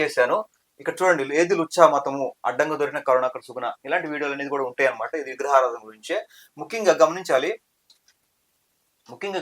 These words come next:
గమనించాలి, ఇక్కడ చూడండి, బ్రాహ్మణుడితో విగ్రహారాధన గురించి ఫోన్ కాల్ సంభాషణ ఏదైతే ఉందో ఇది ఖచ్చితంగా చూడండి. ఇది ఒక మొత్తం యాభై ఒక్క నిమిషాలు ఉంటది. ఒక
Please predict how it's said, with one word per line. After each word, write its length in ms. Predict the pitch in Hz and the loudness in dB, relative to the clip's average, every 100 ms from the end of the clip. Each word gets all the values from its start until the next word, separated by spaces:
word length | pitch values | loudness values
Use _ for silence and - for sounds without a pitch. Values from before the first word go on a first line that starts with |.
| 143 | 0
గమనించాలి, 600 | 151 156 147 113 160 123 | 0 -6 -2 -2 0 -4
ఇక్కడ 460 | - _ _ - | -8 _ _ -8
చూడండి, 260 | 156 160 131 | -6 -6 2
బ్రాహ్మణుడితో 580 | 143 156 196 196 190 196 | 10 10 10 2 0 -2
విగ్రహారాధన 720 | 170 156 170 175 170 165 165 151 | -2 4 8 10 10 8 4 -8
గురించి 240 | 160 - - | -18 -14 -6
ఫోన్ 220 | 147 156 | -4 0
కాల్ 160 | 151 143 | 0 0
సంభాషణ 580 | 139 123 123 127 127 127 - | -2 0 0 0 -2 -2 -2
ఏదైతే 300 | 127 139 135 | -6 -4 -4
ఉందో 500 | 120 117 127 110 135 _ _ _ - | -6 -6 -4 -4 -4 _ _ _ -18
ఇది 120 | 160 | 0
ఖచ్చితంగా 400 | 165 156 202 196 | 0 0 -4 -4
చూడండి. 380 | 170 156 127 110 131 | 0 0 0 -6 -6
ఇది 100 | 143 | -6
ఒక 120 | 147 | -4
మొత్తం 200 | 139 156 | -4 6
యాభై 220 | 139 139 | 6 6
ఒక్క 100 | 139 | 2
నిమిషాలు 320 | 139 139 151 | -6 0 0
ఉంటది. 280 | 131 120 170 | 0 -6 -4
ఒక 320 | 202 135 123 | 0 2 2